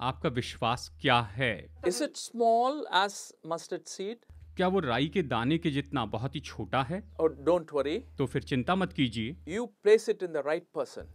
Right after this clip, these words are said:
Speaker 1: आपने उसे सही व्यक्ति में रखा है।
Speaker 2: Is it such a great faith like the centurion had and the Canaanite woman had?
Speaker 1: क्या ये सच में महान विश्वास है, जैसे कि सूबेदार का था और उस कनानी स्त्री का था?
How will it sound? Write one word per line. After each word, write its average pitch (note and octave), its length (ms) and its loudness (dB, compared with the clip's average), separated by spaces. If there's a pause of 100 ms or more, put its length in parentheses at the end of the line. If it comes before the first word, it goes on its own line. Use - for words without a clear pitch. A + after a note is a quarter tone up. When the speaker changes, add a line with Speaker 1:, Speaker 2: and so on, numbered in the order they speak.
(140)
Speaker 1:
आपने C#3 320 -4
उसे E3 220 -4
सही D#3 300 -2
व्यक्ति C3+ 440 0
में C#3+ 260 2
रखा A2+ 440 -2
है। G2 440 -4
Speaker 2:
Is B3+ 220 0
it C#4 160 -2
such - 380 -10
a A3+ 160 4 (260)
great A#3 220 10 (260)
faith A#3+ 300 4
like G#3 220 4 (160)
the G3+ 60 0 (100)
centurion G#3 520 0
had G3+ 400 2
and E3+ 380 -2
the E3 200 -2 (120)
Canaanite F#3+ 480 -2
woman F3+ 220 -6
had? F#3 500 -14
Speaker 1:
क्या E3 140 2
ये G#3 120 0
सच F3+ 260 -4
में F#3+ 140 0
महान D3 420 0
विश्वास C#3+ 480 0
है, D#3+ 60 -2
जैसे C3 300 -2
कि - 80 -8
सूबेदार B2 520 -2
का C#3+ 180 -2
था C#3 240 -2
और C3 260 -4
उस C3 120 -2
कनानी B2+ 480 0
स्त्री D#3 340 -4
का D3 220 0
था? A2 560 -6